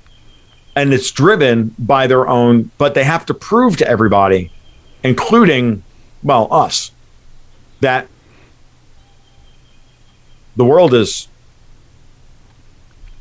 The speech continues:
hell and you're members of it. And as a matter of fact,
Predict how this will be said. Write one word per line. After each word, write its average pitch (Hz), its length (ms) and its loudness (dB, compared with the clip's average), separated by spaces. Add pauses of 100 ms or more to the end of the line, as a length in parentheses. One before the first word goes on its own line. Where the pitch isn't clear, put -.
(480)
hell 160 360 -2 (440)
and 117 200 0
you're 127 240 0 (180)
members 135 300 0
of 90 120 -4
it. - 100 -16 (880)
And 127 100 0
as 107 80 0
a - 20 -4
matter 127 180 0
of - 60 -4
fact, 120 380 -6